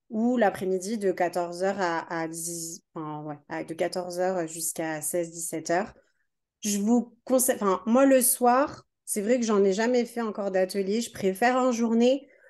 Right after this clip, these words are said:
parce qu'il y a la luminosité et comme ça, elles se rendent vraiment compte de, euh, bah, quand elles mettent le masque, vraiment de l'effet que ça rend aussi sur le visage. Euh, quand elles se maquillent, on n'est pas à la lumière, enfin, c'est quand même pas la même chose que quand c'est la lumière du jour.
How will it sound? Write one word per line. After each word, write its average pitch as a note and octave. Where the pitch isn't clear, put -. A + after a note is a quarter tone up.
parce G3
qu'il A3
y G#3+
a -
la G3+
luminosité B3
et A#3+
comme G3
ça, B3
elles A#3+
se -
rendent F3+
vraiment G#3+
compte A#3+
de, G3+
euh, F3+
bah, E3
quand F3
elles F3
mettent F#3+
le G3
masque, G3+
vraiment F3+
de F3+
l'effet F3+
que G3
ça F3+
rend F#3
aussi F3+
sur F#3
le F3
visage. F#3+
Euh, F3
quand F#3
elles E3+
se E3+
maquillent, A3
on F#3+
n'est F3
pas F#3
à F#3
la E3+
lumière, F#3
enfin, E3+
c'est -
quand F3
même F3
pas F#3+
la F3+
même F3+
chose G3+
que F#3
quand E3
c'est E3+
la E3+
lumière F3
du E3+
jour. G#3